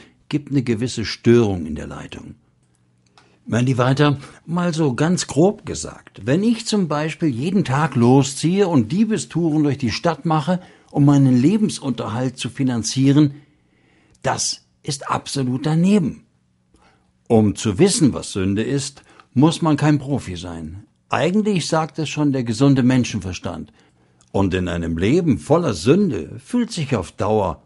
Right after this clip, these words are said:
auch kein Mensch wohl. Jeder von uns macht mal Mist und behandelt andere Menschen unfair oder sonst was.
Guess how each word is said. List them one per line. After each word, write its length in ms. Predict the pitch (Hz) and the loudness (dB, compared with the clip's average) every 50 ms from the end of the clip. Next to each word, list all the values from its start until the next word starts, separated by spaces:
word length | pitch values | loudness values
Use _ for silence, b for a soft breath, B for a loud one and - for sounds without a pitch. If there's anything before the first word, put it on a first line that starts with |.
| _ | _
auch 280 | _ - 110 101 - - | _ -2 -2 -2 -4 -8
kein 360 | - 117 107 110 104 95 92 | -8 -6 -6 -4 -4 -2 -2
Mensch 400 | 92 92 87 85 85 - - - | -2 -4 -4 -6 -8 -10 -10 -10
wohl. 320 | - 87 82 76 67 - - _ _ _ _ _ _ _ _ _ _ _ b b b b b b b _ - | -8 -8 -8 -8 -10 -12 -16 _ _ _ _ _ _ _ _ _ _ _ b b b b b b b _ 2
Jeder 280 | 117 160 196 202 175 151 | 4 6 6 6 4 2
von 100 | 165 165 | 2 4
uns 300 | 156 143 135 135 - 143 | 4 4 4 4 2 0
macht 240 | 139 127 - - | 0 0 0 0
mal 160 | 123 113 107 101 | 0 0 2 2
Mist 360 | 98 104 127 139 139 - - | 2 4 2 2 2 -2 -4
und 160 | 110 92 - | -4 -4 -4
behandelt 520 | 95 82 73 95 107 101 101 98 92 - | -4 -6 -4 -4 -4 -2 -4 -4 -6 -6
andere 400 | - 101 120 127 123 113 110 107 | 0 2 4 4 6 6 4 2
Menschen 340 | 104 101 98 95 - - - | 2 2 0 -2 -4 -8 -12
unfair 580 | - - 147 175 180 160 - - 113 98 90 90 | -4 0 2 4 4 2 2 0 0 0 2 0
oder 200 | 90 82 82 87 | -4 -4 -4 0
sonst 340 | 87 131 147 151 139 - - | 2 4 4 4 2 0 -6
was. 220 | - - - - | -10 -12 -14 -16